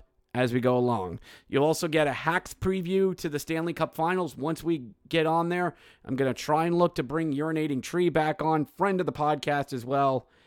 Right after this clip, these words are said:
But, um, that's, that's what we're staring at as we head into April. We still got all this. We still got an Easter holiday and the end of the season,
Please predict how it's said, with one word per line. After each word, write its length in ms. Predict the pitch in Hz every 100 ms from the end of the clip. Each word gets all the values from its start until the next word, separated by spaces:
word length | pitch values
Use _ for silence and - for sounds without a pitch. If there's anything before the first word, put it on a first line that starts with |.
| _ _ _ _ _ -
But, 220 | 131 127
um, 440 | 120 120 113 101 - _ -
that's, 340 | 98 156 185 -
that's 260 | 139 247 -
what 140 | 240
we're 80 | 226
staring 420 | - 175 165 139
at 240 | 113 110 - _ _ -
as 160 | 135
we 140 | 151 143
head 260 | 151 143 -
into 760 | 147 160 147 156 160 151 143 - _ _ _ -
April. 580 | 151 180 208 226 226 - _ -
We 100 | 117
still 240 | - 165
got 280 | 156 147 -
all 200 | 135 165
this. 240 | 147 151 -
We 80 | 127
still 160 | 147
got 180 | 143 139
an 60 | -
Easter 300 | 151 160 156
holiday 300 | 147 143 147
and 120 | 120
the 80 | 113
end 140 | 143
of 80 | 156
the 60 | 143
season, 440 | - 139 131 127